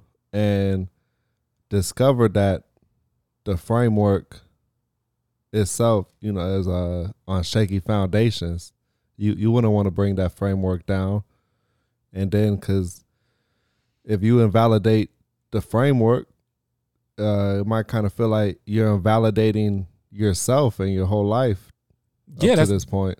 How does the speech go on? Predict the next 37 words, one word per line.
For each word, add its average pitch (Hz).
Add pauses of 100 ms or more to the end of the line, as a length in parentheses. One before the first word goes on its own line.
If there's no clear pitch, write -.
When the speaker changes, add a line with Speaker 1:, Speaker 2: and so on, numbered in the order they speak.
Speaker 2:
that's 143
exactly 147
what 123
it 110
is. 120
It's -
like 101
challenging 127
your 107
identity. 92 (560)
And 104
when 113
your 117
identity 120
is 104
based 113
on 101 (400)
that, 143 (640)
things 139
that 120
are 98
outside 147
of 104
yourself, 101
instead 107
of 95
being 107
based 107
on 95
something 101
that's 92
inside 101
you, 95 (420)
then 110
it 120
is 160
shaky. -